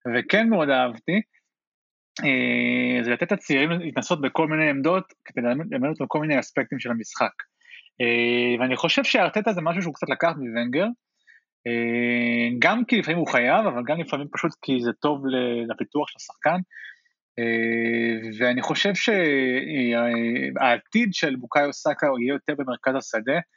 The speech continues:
אה, אני רואה אותו כ-L C M כזה, left sided central midfielder, אה, אני חושב שגם המשחק נגד וסטהאם, הוא עשה הרבה מאוד תנועות לעומק מאחורי קו ההגנה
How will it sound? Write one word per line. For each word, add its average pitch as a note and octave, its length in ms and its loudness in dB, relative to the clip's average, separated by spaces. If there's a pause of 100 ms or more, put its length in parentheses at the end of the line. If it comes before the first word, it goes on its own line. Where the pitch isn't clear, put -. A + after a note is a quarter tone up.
(440)
אה, A#2 160 2
אני B2+ 160 2
רואה C3+ 160 2
אותו C#3+ 220 -4
כ-L B2 380 0
C B2+ 200 -4 (120)
M - 80 -2
כזה, D#3+ 440 0
left B2+ 340 0
sided C3 220 0 (140)
central B2+ 280 -2
midfielder, F3 580 0 (600)
אה, A#2+ 720 0
אני A#2+ 100 -2
חושב - 300 -2
שגם C3 840 2
המשחק E3+ 360 -2
נגד D3 180 2
וסטהאם, C3+ 440 0 (440)
הוא B2 120 0
עשה F#3 220 2
הרבה F3 160 4
מאוד G3+ 220 2
תנועות D#3+ 300 -2
לעומק D3+ 300 0
מאחורי A#2 360 0
קו E3 280 2
ההגנה F#3 340 2